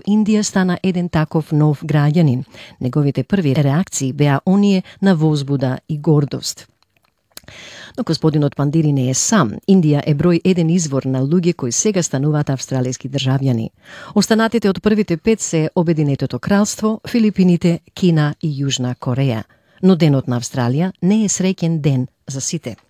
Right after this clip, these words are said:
Многу од австралиските домородни заедници го нарекуваат денот на инвазијата и ја оплакуваат штетата што им била направена на нивната култура,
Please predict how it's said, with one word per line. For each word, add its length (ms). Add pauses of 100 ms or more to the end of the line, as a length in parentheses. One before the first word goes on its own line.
(1160)
Многу 400
од 200
австралиските 640
домородни 420
заедници 520
го 120
нарекуваат 580
денот 380
на 220
инвазијата 920
и 140
ја 80
оплакуваат 760
штетата 580
што 180
им 160
била 220
направена 560
на 140
нивната 380
култура, 500